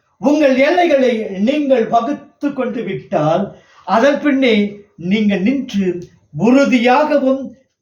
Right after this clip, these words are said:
தெளிவாகவும் இருக்கலாம். இந்த நாள் இனிய நாளாக அமையட்டும்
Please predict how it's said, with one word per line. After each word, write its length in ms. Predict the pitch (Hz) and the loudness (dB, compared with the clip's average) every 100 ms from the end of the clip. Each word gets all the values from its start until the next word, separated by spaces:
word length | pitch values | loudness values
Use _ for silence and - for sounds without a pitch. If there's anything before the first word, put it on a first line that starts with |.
| - | 0
தெளிவாகவும் 880 | 254 294 262 254 233 240 196 220 214 202 - - 131 | 2 2 2 2 0 -2 -2 -4 -4 -8 -12 -20 -10
இருக்கலாம். 840 | 131 226 220 185 160 147 139 131 131 - - _ _ _ _ _ _ _ _ _ | -2 0 0 0 0 -2 -4 -6 -8 -12 -20 _ _ _ _ _ _ _ _ _
இந்த 320 | - 170 175 175 | -2 0 2 0
நாள் 480 | 208 320 302 302 294 - _ _ _ | 2 2 0 -2 -10 -18 _ _ _
இனிய 360 | 160 196 202 | -6 -2 0
நாளாக 540 | 175 180 190 180 180 180 170 170 175 - _ _ | 0 -2 0 0 0 -2 0 -2 -4 -10 _ _
அமையட்டும் 680 | 151 160 160 151 156 139 123 | -8 -6 -4 -4 -6 -10 -10